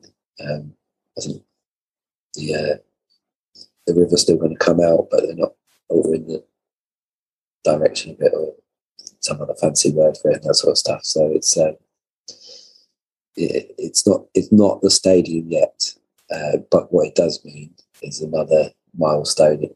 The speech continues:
towards getting there. And I think that's the most positive thing. Um, I think there's, uh, the other bits will follow fairly swiftly, I think, in the coming months, and then, um,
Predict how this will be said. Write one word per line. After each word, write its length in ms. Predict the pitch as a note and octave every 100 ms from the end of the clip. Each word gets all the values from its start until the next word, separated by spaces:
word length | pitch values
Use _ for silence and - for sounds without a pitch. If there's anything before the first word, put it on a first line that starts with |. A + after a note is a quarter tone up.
| _
towards 640 | - D#2 D2+ D2+ - - _
getting 260 | - - -
there. 200 | D3 - _ _ _
And 120 | -
I 20 |
think 260 | - D#2 C2+
that's 140 | -
the 120 | -
most 220 | - - -
positive 340 | D#2+ E2+ D#2+
thing. 220 | - D2 _ _
Um, 200 | C#2+ - - _ _ _ _ _ _ _
I 120 | -
think 200 | - -
there's, 340 | - - - _ _ _ _ - _ _ _ _ _ _ _ -
uh, 300 | - _ D#2 -
the 120 | -
other 140 | D#2 -
bits 240 | - -
will 80 | -
follow 460 | - D#2+ D2+ D2 _ _ _ _
fairly 300 | - D#2 D2+
swiftly, 520 | - F2+ - - D#2+
I 60 | D2+
think, 380 | - E2 -
in 80 | - _
the 120 | E2 _ _ _
coming 300 | - D#2+ D#2+
months, 540 | E2+ E2+ - - - -
and 100 | E2+
then, 140 | E2+ E2 E2+
um, 160 | E2+